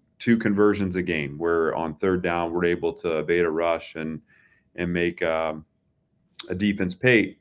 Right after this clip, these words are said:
So what, what was happening to us a year ago is, you know, teams are playing two man, which is a really hard coverage to, to, um, you know, to, to pick apart, uh, particularly when you're not getting open on the perimeter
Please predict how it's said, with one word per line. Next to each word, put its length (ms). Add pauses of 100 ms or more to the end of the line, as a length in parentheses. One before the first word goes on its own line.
So 200
what, 200
what 160
was 120
happening 380
to 120
us 140
a 40
year 120
ago 300
is, 240 (540)
you 80
know, 100
teams 360
are 60
playing 360
two 240
man, 540
which 160
is 60
a 60
really 260
hard 280
coverage 540
to, 400 (640)
to, 360
um, 420 (720)
you 120
know, 140
to, 340
to 160
pick 240
apart, 580 (140)
uh, 240 (160)
particularly 340
when 140
you're 100
not 280
getting 240
open 340
on 120
the 60
perimeter 680